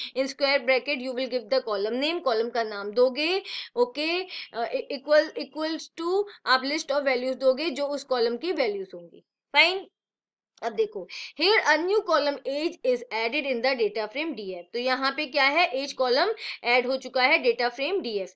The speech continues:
में। When you assign something to a column of data frame, then for existing column it will change the data values and for non-existing column it will add a new column with values। अब ये यहाँ पे क्या कह रहा है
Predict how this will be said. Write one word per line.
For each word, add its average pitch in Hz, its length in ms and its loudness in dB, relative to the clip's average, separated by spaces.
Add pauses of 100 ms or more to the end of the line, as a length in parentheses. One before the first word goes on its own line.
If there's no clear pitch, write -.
में। 175 180 -18 (420)
When 359 220 2
you 494 140 4
assign 269 480 2
something 285 480 -2
to 302 100 0
a 269 80 4 (140)
column 311 320 4
of 302 160 2
data 226 340 2
frame, 214 360 -4
then 233 200 -2
for 254 140 2 (140)
existing 277 520 -2
column 220 380 -2
it 214 160 -6
will 233 120 0 (120)
change 330 320 -2
the 233 180 2
data 214 320 0
values 208 500 -4 (540)
and 294 220 2
for 285 180 2
non-existing 262 880 0 (220)
column 233 360 0 (280)
it 233 160 -2
will 277 120 -2 (120)
add 240 240 2
a 285 60 -4
new 233 220 0
column 240 300 -2
with 202 160 -8
values। 175 460 -10
अब 220 120 -10
ये 277 120 -4
यहाँ 285 380 0
पे 320 220 -6
क्या 302 220 2
कह 269 180 -4
रहा 185 120 -8
है 180 100 -12